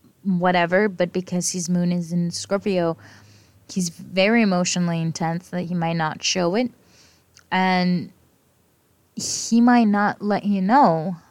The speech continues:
what his emotions are. He might not let you in, uh, to who actually Mark is, right?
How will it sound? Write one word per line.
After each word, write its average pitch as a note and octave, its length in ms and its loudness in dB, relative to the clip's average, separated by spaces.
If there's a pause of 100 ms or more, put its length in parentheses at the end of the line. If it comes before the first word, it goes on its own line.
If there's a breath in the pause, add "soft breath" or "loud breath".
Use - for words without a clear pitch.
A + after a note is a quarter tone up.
(140 soft breath)
what F#3 300 -2
his F#3 200 -2
emotions E3 480 -4
are. E3 360 0 (120)
He - 140 -10
might G3 200 0
not F#3+ 340 0
let F#3+ 220 -6
you F3 420 -6
in, F3+ 380 -2 (760 soft breath)
uh, F3 480 0
to - 160 -2
who E3+ 280 -2
actually D#3+ 480 -4
Mark D3+ 320 -6
is, G3 420 -4
right? D4 240 0